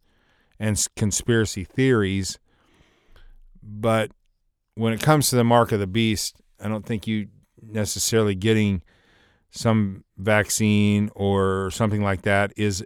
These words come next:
is a mark of the beast. I don't like the fact that our government is mandating this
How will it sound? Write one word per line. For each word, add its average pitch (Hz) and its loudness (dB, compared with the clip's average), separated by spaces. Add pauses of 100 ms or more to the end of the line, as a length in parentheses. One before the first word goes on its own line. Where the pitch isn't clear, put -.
is 101 -4
a 95 -4
mark 98 -2
of 92 -6
the 87 -6
beast. 98 -4
I 107 2
don't 107 0
like 107 2 (380)
the 113 0
fact 107 0
that 101 -2 (720)
our 107 4
government 113 4
is 95 -4
mandating 101 0
this 98 -6